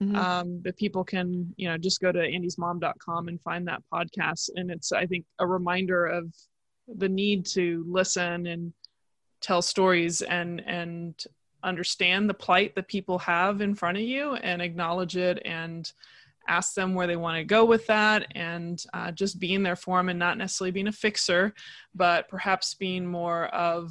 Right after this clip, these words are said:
Speaker 2: someone who walks in that journey with them if they want that, and be a healer or a teacher or whatever role you need to play, but not necessarily be a fixer.
Speaker 1: Mm-hmm. And just even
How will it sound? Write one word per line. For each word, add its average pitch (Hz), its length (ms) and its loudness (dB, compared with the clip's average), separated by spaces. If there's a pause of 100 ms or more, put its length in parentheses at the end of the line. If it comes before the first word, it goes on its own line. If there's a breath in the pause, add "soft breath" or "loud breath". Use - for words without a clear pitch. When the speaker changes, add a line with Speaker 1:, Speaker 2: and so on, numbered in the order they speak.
Speaker 2:
someone 185 320 -4
who 185 140 -2
walks 175 480 -2
in 190 80 -2
that 175 220 0 (360)
journey 185 280 -4
with 180 260 -2
them 302 240 2
if 226 160 -2
they 175 160 2
want 175 300 -4
that, 226 420 2
and 175 240 -2
be 180 160 -2
a 165 60 0
healer 208 920 2
or 165 160 -6
a 160 80 -6
teacher 190 600 2
or 170 140 2
whatever 208 720 4
role 185 300 4
you 185 120 0
need 180 160 -4
to - 60 -8
play, 180 300 2
but 160 220 -2
not 190 180 -4
necessarily 175 440 -2
be 160 160 -8
a 160 80 -8
fixer. - 500 -10 (380)
Speaker 1:
Mm-hmm. 240 380 -6 (100)
And 226 160 -2
just 269 400 0
even 247 480 -2